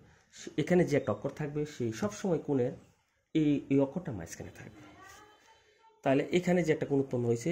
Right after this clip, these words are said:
এই কোণটাকে যদি আমি এক টানে আঁকি, আমি হাত পিছনের দিকে নেব না, এদিকে এসে, এদিকে এসে, এদিকে, তাহলে কি হইলো? এ ও, এভাবে যাবে না, উল্টা দিকে যাবে না, এ ও পি। এবং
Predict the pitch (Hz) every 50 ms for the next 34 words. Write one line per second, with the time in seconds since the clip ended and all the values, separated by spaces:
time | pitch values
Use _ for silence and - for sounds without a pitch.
0 | - - - 123 120 - 127 117 120 113 131 120 123 123 113 113 - - - 151
1 | 156 - - 139 123 113 98 95 - - - 156 190 185 - - _ - - 113
2 | 117 107 110 110 107 107 - - - - 202 - 185 147 117 104 85 87 82 80
3 | 85 82 82 85 - - _ - - 139 127 127 131 143 156 147 139 139 - 160
4 | - - - 113 107 117 120 139 139 - - 170 - - - - - 110 110 95
5 | 80 - 85 - - - - 143 143 143 147 143 143 143 147 147 - - - -
6 | 123 131 131 127 127 123 123 127 123 127 123 - - - - 123 113 104 - -
7 | 160 175 180 175 143 117 110 120 107 85 - - - - 160 156 151 - 131 120
8 | - 92 82 80 - - - - - - - _ _ _ - - 131 131 131 127
9 | 127 131 127 127 123 - - - 110 110 104 101 107 117 127 139 - - - -
10 | - _ - 107 80 73 - _ _ _ _ _ _ _ _ _ _ _ _ _
11 | _ _ _ _ _ _ _ _ _ _ _ - _ _ _ _ _ _ - -
12 | - - - _ _ _ _ _ _ _ _ _ _ _ _ _ _ _ _ _
13 | _ _ _ _ _ _ _ _ _ _ _ _ - 120 113 104 92 95 95 110